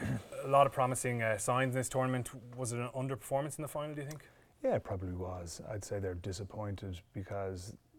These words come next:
Speaker 2: they probably feel they didn't give a, a fair reflection of the talent within the group, and individual performances probably weren't as good as they had been throughout the competition. So from that point of view, they'd be very disappointed. But the reality is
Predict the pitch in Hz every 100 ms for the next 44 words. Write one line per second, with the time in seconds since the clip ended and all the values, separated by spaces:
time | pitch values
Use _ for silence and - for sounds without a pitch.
0 | - - _ _ - - 113 - 131 113
1 | 107 - 107 98 101 98 98 92 95 92
2 | 95 113 - 123 113 98 - 107 - 110
3 | 98 92 90 - - - - - 117 98
4 | 110 101 98 107 107 104 104 104 92 107
5 | 101 92 - _ - - - 135 110 104
6 | 104 107 - - 113 104 95 92 113 101
7 | 98 107 104 104 101 123 110 101 101 104
8 | 101 101 92 - 101 98 - 104 98 113
9 | 98 98 120 117 147 - 143 120 107 107
10 | 101 104 104 101 95 98 104 101 - -
11 | - - 156 135 131 151 156 123 123 131
12 | 131 113 -